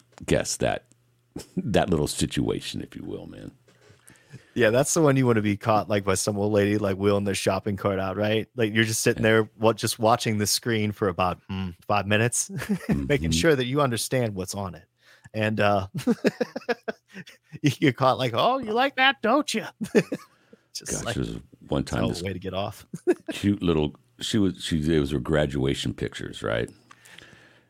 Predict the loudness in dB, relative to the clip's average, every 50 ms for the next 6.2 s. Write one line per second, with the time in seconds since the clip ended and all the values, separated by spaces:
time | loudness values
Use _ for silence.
0 | _ -10 -8 -6 -6 -4 -4 -6 -6 -4 -4 -2 -2 -2 -2 -2 -4 -6 -8 -12
1 | -16 -20 _ _ _ -2 -2 -2 -2 -2 -2 0 0 0 0 -4 -8 _ _ -16
2 | -12 -8 -2 0 2 4 4 4 4 2 2 2 2 0 0 -2 -2 -2 -4 -6
3 | -4 -4 -4 -4 -4 -2 -2 -2 -2 -2 -4 -6 -6 -4 -4 -4 -6 -6 -10 -10
4 | -8 -6 -6 -6 -6 -6 -8 -10 -12 -10 -8 -8 -8 -8 -6 -4 -2 -2 -2 -2
5 | -4 -6 -4 -4 -6 -6 -6 -4 -4 -2 -2 -2 -4 -4 -4 -4 -4 -4 -4 -4
6 | -6 -6 -8